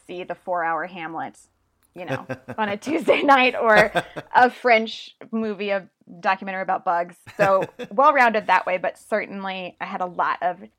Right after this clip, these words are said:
Speaker 1: uh, early two thousands, uh, teen movie soundtracks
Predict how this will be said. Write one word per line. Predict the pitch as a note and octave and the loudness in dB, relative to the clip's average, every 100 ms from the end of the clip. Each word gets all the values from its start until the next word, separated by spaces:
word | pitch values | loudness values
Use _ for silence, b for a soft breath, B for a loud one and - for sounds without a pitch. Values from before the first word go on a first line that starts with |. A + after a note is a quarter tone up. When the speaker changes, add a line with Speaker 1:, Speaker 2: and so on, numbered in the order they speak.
| - | -10
Speaker 1:
uh, | D#3 - A2+ - - _ - | -6 -6 -6 -8 -14 _ -2
early | A#3 A#3 | 0 0
two | A3+ A#3+ | -2 -8
thousands, | A3 F3 F3+ F3+ F3 F#3 F3 _ | -4 -2 -2 -6 -14 -16 -20 _
uh, | E3+ D3+ F2 D2+ G1+ - | -6 -6 -6 -10 -12 -16
teen | - B3+ A3 | -8 -4 -4
movie | G3+ F3+ | -4 -8
soundtracks | G3 E3+ - - - - _ | -10 -10 -10 -14 -16 -20 _